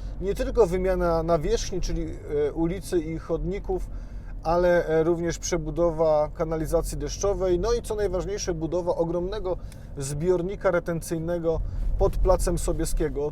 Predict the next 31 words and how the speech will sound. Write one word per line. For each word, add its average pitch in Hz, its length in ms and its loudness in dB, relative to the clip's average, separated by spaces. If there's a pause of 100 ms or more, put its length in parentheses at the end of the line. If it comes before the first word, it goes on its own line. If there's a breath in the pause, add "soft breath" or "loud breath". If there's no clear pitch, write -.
To 165 220 4
pozwoli 175 500 2
rozwiązać 170 540 0
problem 170 380 0
zalewania 175 580 4
tej 156 180 -2
ulicy 151 460 -4 (420 loud breath)
podczas, 160 580 -2
e, 135 160 0
ulewnych, 151 680 2 (220)
e, 131 40 -4
deszczy. 135 440 2
Cały 202 440 6
projekt 185 440 0
warty 170 320 0
jest 160 220 -2 (400 loud breath)
czterdzieści 180 680 0
pięć 170 320 -2
milionów 160 420 -2
złotych, 151 360 -2
trzydzieści 160 680 -2
milionów 147 400 -6
pochodzi 147 440 -6
z 143 60 -4
budżetu 165 420 -4
państwa, 180 480 0 (680 loud breath)
e, 151 240 0
z, - 300 -4
e, 156 840 2
rządowego 180 640 2
programu 160 640 2